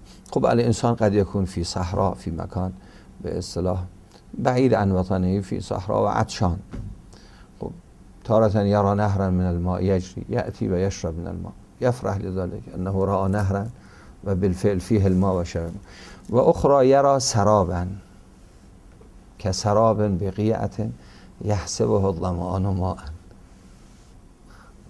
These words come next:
لما يأتي إلى هذا السراب، خصوصًا إنسان عطشان في الصحراء كذا، في حالات مثلًا الصيف،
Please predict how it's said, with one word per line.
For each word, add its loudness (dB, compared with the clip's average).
لما 4
يأتي 4
إلى 6
هذا 4
السراب، 2
خصوصًا -6
إنسان -2
عطشان -6
في -10
الصحراء -10
كذا، -6
في -14
حالات -6
مثلًا 0
الصيف، 2